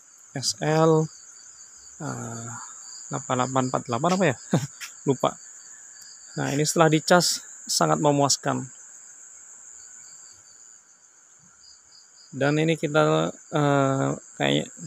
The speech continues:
saya nggak tahu baterainya awet apa tidak, tapi sepertinya awet karena baterainya sesuai spesifikasi berapa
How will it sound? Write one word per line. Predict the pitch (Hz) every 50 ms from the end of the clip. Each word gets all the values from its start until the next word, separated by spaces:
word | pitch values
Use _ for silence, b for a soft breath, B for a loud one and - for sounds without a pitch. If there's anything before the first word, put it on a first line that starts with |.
| - - - - - - - - - - B B B B B B B - -
saya | - 165 170 170
nggak | 170 - -
tahu | 165 175 165
baterainya | 147 143 131 127 143 143 156 151
awet | 147 151 -
apa | 147 135 -
tidak, | - 143 131 151 147
tapi | 139 - - 156 156 156 151 147 135 117 - - -
sepertinya | - 139 135 - 135 127 - 143 131 147 143 127 123
awet | 120 131 - - - B B B B B B - -
karena | 131 127 123 123 127 123 127 127 131 127 127 131 127 - - - - - - - - - - - - -
baterainya | 127 123 - - 131 123 131 139 139 139 139 139 139
sesuai | 147 - - - - 135 123 113
spesifikasi | - - - 127 - - - 131 - 131 123 120 - - 151 147 147 147 147 147 147
berapa | - 131 123 123